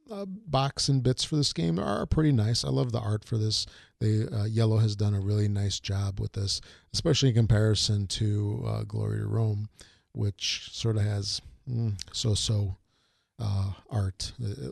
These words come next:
in my opinion. I guess that so-so is, uh, being kind.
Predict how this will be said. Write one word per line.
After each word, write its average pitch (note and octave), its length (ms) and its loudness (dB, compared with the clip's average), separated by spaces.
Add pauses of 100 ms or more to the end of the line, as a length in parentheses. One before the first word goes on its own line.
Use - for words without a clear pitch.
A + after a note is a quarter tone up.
in A2 140 -4
my G#2+ 120 -4
opinion. G2+ 400 -6
I G2+ 120 -10
guess G2 200 -4
that G2+ 180 -4
so-so G2+ 540 0
is, F#2+ 240 -4
uh, G#2+ 220 -6 (180)
being F#2+ 220 -4
kind. G2 380 -2